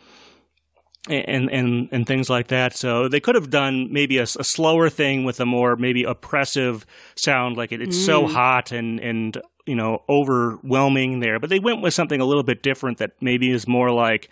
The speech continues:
Speaker 1: um, you know, th-, this game came out actually not too long after, uh, we, we mentioned a, a Zelda game last time. We did some comparisons to Link's Awakening. I, I, I think with this one, we're gonna do some more comparisons to Ocarina of Time that had come out the, the previous year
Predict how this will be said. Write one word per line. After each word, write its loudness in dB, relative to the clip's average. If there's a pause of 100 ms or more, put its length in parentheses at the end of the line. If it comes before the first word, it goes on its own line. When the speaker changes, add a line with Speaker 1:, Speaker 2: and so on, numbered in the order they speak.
(680)
Speaker 1:
um, -2
you 4
know, 4
th-, 4
this 2
game 0
came 0
out 0
actually 0
not 0
too -4
long 0
after, -2
uh, -4
we, -2
we 2
mentioned 2
a, 2
a 2
Zelda 2
game -2
last -4
time. -4
We -4
did -8
some -4
comparisons -4
to -6
Link's -2
Awakening. -2
I, -2
I, -2
I -10
think -4
with -2
this 0
one, 0
we're 0
gonna 0
do -2
some 0
more 2
comparisons -2
to 0 (560)
Ocarina 2
of -4
Time 0
that 0
had -10
come -2
out -2
the, -4
the -6
previous 0
year 2